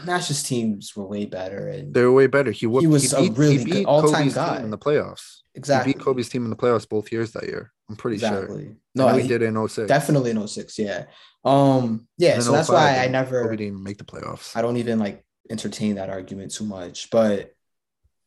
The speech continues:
Speaker 1: um, a guy that really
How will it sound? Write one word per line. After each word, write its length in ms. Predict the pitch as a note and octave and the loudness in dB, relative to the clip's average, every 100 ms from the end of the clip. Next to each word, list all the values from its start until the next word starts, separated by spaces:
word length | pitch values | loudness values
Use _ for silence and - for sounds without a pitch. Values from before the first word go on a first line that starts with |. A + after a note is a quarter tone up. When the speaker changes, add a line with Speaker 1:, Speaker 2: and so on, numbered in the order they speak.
| _ - | _ -10
Speaker 1:
um, 480 | A#2 A2+ G#2 F#2 _ _ _ - | -6 -2 -2 -4 _ _ _ 2
a 60 | F3 | 2
guy 260 | D3 F3+ D4 | 6 4 6
that 240 | C#4+ C#3 | 4 4
really 560 | C#3 F3+ G#3 G3 D#3 | 2 2 2 0 -4